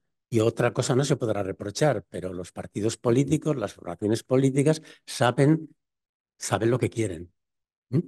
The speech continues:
Entonces, me temo que lo que quieran es este modelo, mejor antimodelo de juez.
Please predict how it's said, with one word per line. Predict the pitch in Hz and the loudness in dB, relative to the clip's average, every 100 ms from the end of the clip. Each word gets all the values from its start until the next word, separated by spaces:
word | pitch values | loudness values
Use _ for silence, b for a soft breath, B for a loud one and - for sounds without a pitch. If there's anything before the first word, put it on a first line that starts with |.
| _ _ - | _ _ -12
Entonces, | 104 123 135 95 | -2 4 4 4
me | 107 | 0
temo | - 170 156 160 | 4 6 6 4
que | 107 | 0
lo | 107 | 2
que | 110 | -2
quieran | 131 143 143 | 2 2 4
es | 147 - | 2 2
este | 165 156 - 180 - | 0 0 2 0 0
modelo, | 156 113 123 135 135 202 - _ _ | -2 4 6 6 6 4 0 _ _
mejor | 104 101 139 - | -6 -2 -2 0
antimodelo | 113 98 95 95 95 98 87 | -2 -2 -2 0 0 -2 -4
de | 80 | -8
juez. | - _ | -14 _